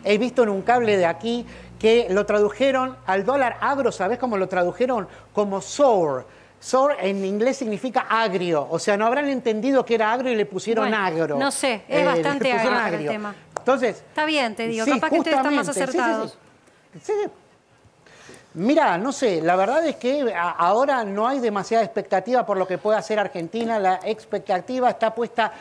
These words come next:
Speaker 1: más bien en lo que va a pasar con las elecciones,
Speaker 2: Claro.
Speaker 1: donde acá creen que, bueno, no va a haber un giro a la izquierda, ¿sí? Un giro va a ser hacia la derecha.
Speaker 2: Adri,
Speaker 1: Entonces, por ese lado,
Speaker 2: vamos
Speaker 1: está
Speaker 2: a,
Speaker 1: todo
Speaker 2: vamos
Speaker 1: como
Speaker 2: a
Speaker 1: un
Speaker 2: incluir
Speaker 1: covid,
Speaker 2: en,
Speaker 1: ¿no?
Speaker 2: en
Speaker 1: Todo
Speaker 2: esta
Speaker 1: esperando.
Speaker 2: conversación a Ramiro Marra, que nos está escuchando. Ramiro,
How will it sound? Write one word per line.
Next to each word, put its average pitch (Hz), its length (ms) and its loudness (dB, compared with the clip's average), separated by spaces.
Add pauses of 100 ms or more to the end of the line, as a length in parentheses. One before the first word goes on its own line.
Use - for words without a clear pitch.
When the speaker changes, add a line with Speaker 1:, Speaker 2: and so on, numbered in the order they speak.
(180)
Speaker 1:
más 214 280 -2
bien 285 320 0
en 233 120 0
lo 196 100 0
que 196 100 -2
va 214 100 4
a 233 60 0
pasar 226 360 -2
con 208 120 0
las 175 160 -4
elecciones, 220 680 -4 (220)
Speaker 2:
Claro. 202 180 -2
Speaker 1:
donde 254 300 4
acá 220 320 0
creen 247 420 0
que, 233 300 0
bueno, 196 320 0
no 220 200 2
va 247 100 4
a - 20 4
haber 240 180 2
un 214 140 -4
giro 202 220 -2
a - 20 2
la 185 80 0
izquierda, 175 420 -2
¿sí? 214 140 -4
Un 208 100 -4
giro 233 280 0
va 214 80 2
a - 20 -10
ser 220 180 -4
hacia 190 220 -2
la 170 80 2
derecha. 175 580 0
Speaker 2:
Adri, 302 340 2
Speaker 1:
Entonces, 240 300 0
por 247 180 2
ese 285 220 -2
lado, 330 400 0
Speaker 2:
vamos 294 320 2
Speaker 1:
está 359 40 4
Speaker 2:
a, 339 80 -4
Speaker 1:
todo 285 200 2
Speaker 2:
vamos 330 60 0
Speaker 1:
como 349 100 2
Speaker 2:
a 339 40 2
Speaker 1:
un 339 80 0
Speaker 2:
incluir 302 340 0
Speaker 1:
covid, 320 120 -2
Speaker 2:
en, 302 60 -2
Speaker 1:
¿no? 240 60 -4
Speaker 2:
en - 0 -
Speaker 1:
Todo - 20 -4
Speaker 2:
esta 262 120 -2
Speaker 1:
esperando. 285 240 0
Speaker 2:
conversación 262 460 -2
a 302 60 0
Ramiro 269 320 -2
Marra, 277 240 0
que 262 80 -6
nos 226 140 -6
está 220 200 -6
escuchando. 226 540 -4 (420)
Ramiro, 320 520 0